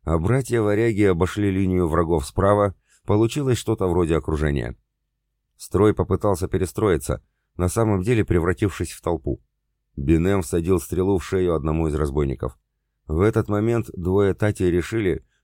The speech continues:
что бегущий на них Данила более лёгкая добыча, чем варяги, а может, они просто хотели сбежать. В любом случае, они поступили опрометчиво. Молодцов, не останавливаясь,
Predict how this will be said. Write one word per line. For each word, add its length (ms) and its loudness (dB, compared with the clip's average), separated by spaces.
что 140 0
бегущий 480 0
на 140 0
них 200 0
Данила 380 2
более 340 2
лёгкая 340 0
добыча, 400 -2
чем 220 -4
варяги, 420 0
а 100 -6
может, 320 -2
они 140 0
просто 320 -2
хотели 340 -2
сбежать. 460 -4
В 140 0
любом 320 2
случае, 340 -2
они 160 2
поступили 480 -2
опрометчиво. 640 -2
Молодцов, 580 -2
не 80 -4
останавливаясь, 880 0